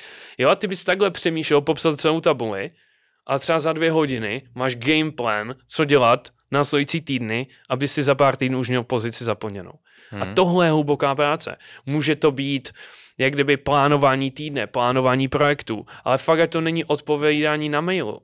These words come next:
Speaker 1: Nebo ze včerejška někdo chce nějakou cenovou na-, nějakou nabídku.
Speaker 2: No,
Speaker 1: Nebo
Speaker 2: tak
Speaker 1: ně-, vymyslet strukturu.
Speaker 2: To je taky to jako, když ti přijde e-mail, tak je to priorita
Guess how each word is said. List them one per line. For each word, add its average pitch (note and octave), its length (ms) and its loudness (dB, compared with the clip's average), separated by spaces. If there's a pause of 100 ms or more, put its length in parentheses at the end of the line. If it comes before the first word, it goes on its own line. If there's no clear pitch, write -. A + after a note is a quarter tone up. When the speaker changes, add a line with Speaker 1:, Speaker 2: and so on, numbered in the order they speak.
Speaker 1:
Nebo C#3+ 520 2 (240)
ze D3 160 2
včerejška B2+ 680 -2
někdo D3 340 0
chce C#3+ 440 -2 (680)
nějakou C3 360 0
cenovou C#3+ 460 2
na-, C3 180 0
nějakou C3+ 300 -2
nabídku. B2 640 -4 (180)
Speaker 2:
No, G#2 60 -4
Speaker 1:
Nebo B2 140 4
Speaker 2:
tak C#3 100 4
Speaker 1:
ně-, B2 80 0 (380)
vymyslet E3+ 500 2
strukturu. B2+ 760 -2
Speaker 2:
To - 60 -4
je A2 40 2
taky A2+ 220 2
to A#2 80 2
jako, - 280 0 (540)
když B2+ 240 -8
ti C#3+ 120 -4
přijde C#3 240 0 (100)
e-mail, A#2+ 320 0
tak A2+ 140 0
je A#2 60 -2
to A#2 140 0
priorita A#2 760 2